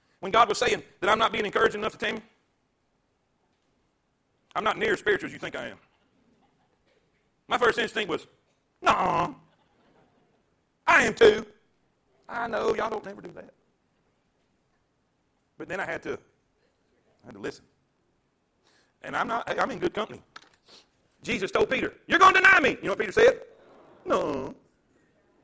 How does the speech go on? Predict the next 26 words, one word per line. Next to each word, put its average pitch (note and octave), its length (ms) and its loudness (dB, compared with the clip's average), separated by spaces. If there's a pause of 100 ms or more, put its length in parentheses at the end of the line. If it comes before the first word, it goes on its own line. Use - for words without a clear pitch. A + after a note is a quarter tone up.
(720)
And D3 100 -12
the, - 100 -14
and C#3+ 120 -10
the B2+ 40 -14
bad B3 180 -2
part E3 160 -2
was - 180 -2
he - 100 -6
didn't, F3 340 -4 (1200)
he B2 80 -14
didn't - 140 -10
listen. - 220 -10 (1800)
Jesus G#3+ 220 -10
was - 100 -16
trying - 160 -6
to - 60 -14
tell - 180 -4
him. - 80 -14 (960)
Jesus B3 180 -8
was E3+ 120 -14
trying D4+ 160 -4
to A#3+ 60 -6
warn C#4 180 -4
him C4 60 -6
what's G#3+ 100 -8
coming. D4+ 260 -8